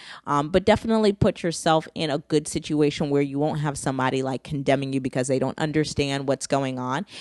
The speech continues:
And just know that you can root yourself on. You know, even if you have to get up every morning and tell yourself certain affirmations, those things are so helpful.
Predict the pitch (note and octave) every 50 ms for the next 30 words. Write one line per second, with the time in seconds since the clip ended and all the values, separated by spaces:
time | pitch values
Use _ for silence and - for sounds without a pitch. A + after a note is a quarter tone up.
0 | - - - F#3+ F#3+ - G#3 G3+ - F#3 E3+ F3+ A#3 A#3+ F#3 E3+ D3+ C#3 C#3 C3+
1 | - - - - _ _ - D#3 E3+ - - D#3 D3+ D#3+ E3 - - C#3+ C#3+ -
2 | - C#3+ C#3 - - C3 C3 B2+ B2+ B2+ C3+ - - - _ _ D#3 D#3 E3 E3+
3 | F3 D#3+ D3+ C3+ - - F#3 F#3+ G3+ F#3+ G3 - - E3+ D3 C3+ D#3 D3+ - -
4 | D#3 C#3+ D3 - - F3+ G#3 A3+ - A3 G3+ G#3 G#3 G3 E3+ E3 E3 E3 E3 E3
5 | E3 - - D#3+ D3 - - D#3+ D#3+ D#3 D#3 D#3 D3+ - - D#3 D3 C#3+ - -
6 | - - - E3+ E3+ D3 C#3 D3 D3+ - - D3 D3 C#3+ D3 D3 - - F#3 G3
7 | G#3 A3+ - _ - - - _ _ B2+ D#3+ F3+ G#3 A3+ - - - G3 F#3+ F#3+
8 | F#3 D#3+ _ - D3+ D3+ D3+ D3 C#3+ C#3 - _ _ - - - - - - -
9 | G3+ F#3+ G#3+ B3+ G#3+ E3+ C#3 C3 - - - D3 D3 E3+